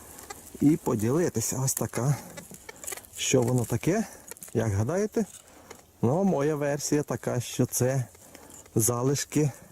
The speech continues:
дерев'яного ящика від амуніції. Значить, це все закривалося. Тут защіпалося на дротик. Защіпочка така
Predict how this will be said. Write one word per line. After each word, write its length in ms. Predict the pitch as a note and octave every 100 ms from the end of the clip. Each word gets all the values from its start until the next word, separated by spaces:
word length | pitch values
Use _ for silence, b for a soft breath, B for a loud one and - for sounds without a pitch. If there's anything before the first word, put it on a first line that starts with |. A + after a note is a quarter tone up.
| B - B B B B -
дерев'яного 600 | D#3 C#3+ A2+ A2+ B2 C#3
ящика 580 | A#2 A2 - B2 D#3+
від 220 | B2 A2+ -
амуніції. 640 | B2+ B2+ F#3 F#3+ - A2 - - - B B B B B B B B -
Значить, 480 | A2 G#2+ G2+ A2+ -
це 160 | D#3+
все 260 | B2 - A2+
закривалося. 920 | G2+ - G#2+ A2 G3 A3 G3+ - A3+ - B - - - - - - -
Тут 280 | C3 A2 G#2
защіпалося 720 | A2+ - A2+ - G#2+ G2+ -
на 140 | A2+
дротик. 440 | B2+ E3 F3+ - E3 - - - B B B B B - - - - -
Защіпочка 1000 | A2+ A#2 - - - - C#3+ B2+ A2+ -
така 360 | A#2+ A2+ B2